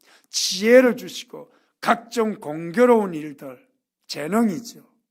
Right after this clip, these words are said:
그런 재주를 주셔서 하나님의 일을 하게끔 만드셨습니다. 사람이 많아서 주의 일을 하는 것이 아니라 하나님의 합당한 일꾼인가 아닌가에 따라서 그 일이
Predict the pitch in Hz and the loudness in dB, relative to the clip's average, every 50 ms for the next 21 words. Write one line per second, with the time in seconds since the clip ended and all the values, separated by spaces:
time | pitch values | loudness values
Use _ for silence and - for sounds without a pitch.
0 | _ _ _ _ _ _ _ _ _ _ _ _ _ _ _ _ _ - 196 220 | _ _ _ _ _ _ _ _ _ _ _ _ _ _ _ _ _ -2 -2 -2
1 | 220 202 185 135 - 175 208 220 170 196 185 165 156 - - 165 151 - 165 156 | -2 -2 -6 -8 -6 -4 -4 -4 -4 -6 -8 -10 -10 -12 -14 -14 -12 -10 -10 -12
2 | - - 160 139 120 _ _ _ _ _ _ _ - - 208 208 202 190 180 170 | -12 -14 -18 -18 -20 _ _ _ _ _ _ _ -4 -2 -2 -2 -2 -6 -8 -8
3 | 160 160 160 - 151 143 160 175 190 202 196 196 190 185 - - - 151 165 165 | -10 -12 -12 -14 -18 -16 -12 -10 -8 -8 -8 -8 -10 -10 -12 -12 -12 -14 -14 -14
4 | - 160 127 123 120 123 127 131 123 - - 123 - - - _ _ _ _ _ | -16 -18 -18 -16 -16 -16 -16 -14 -14 -14 -14 -14 -18 -20 -20 _ _ _ _ _
5 | _ _ _ _ _ _ _ _ _ _ _ _ _ - - 214 247 269 294 320 | _ _ _ _ _ _ _ _ _ _ _ _ _ -2 4 6 8 8 8 8
6 | 330 339 330 330 330 311 277 233 220 233 262 302 320 330 311 269 226 285 269 - | 8 6 6 4 4 2 2 4 4 6 6 6 8 6 6 4 4 0 -4 -2
7 | 233 277 262 247 247 240 240 247 240 226 214 214 214 220 214 233 214 - 196 175 | 0 2 4 4 4 4 4 4 4 4 4 2 0 0 -2 -2 -2 0 0 0
8 | 170 190 226 254 254 233 196 165 - - - _ _ _ _ _ _ _ _ _ | 2 2 2 4 6 6 6 6 4 0 -6 _ _ _ _ _ _ _ _ _
9 | _ _ _ _ _ _ _ _ _ _ - - 302 320 339 339 320 311 302 311 | _ _ _ _ _ _ _ _ _ _ 2 4 6 6 6 6 6 4 4 4
10 | 269 202 262 302 311 - - - 294 277 277 254 220 202 269 349 359 - - 359 | 6 6 4 4 2 2 2 4 6 6 6 4 2 4 4 4 4 4 2 2
11 | 349 311 302 285 262 262 233 - 185 240 277 339 381 370 359 349 330 302 269 - | 2 4 4 4 4 4 6 6 6 6 6 4 4 6 8 8 8 8 6 2
12 | - 277 247 226 220 202 214 196 180 - 185 208 202 190 202 208 196 214 208 190 | -2 -2 -2 -2 -2 -4 -4 -8 -8 -6 -6 -6 -6 -6 -10 -8 -8 -8 -8 -8
13 | - | -10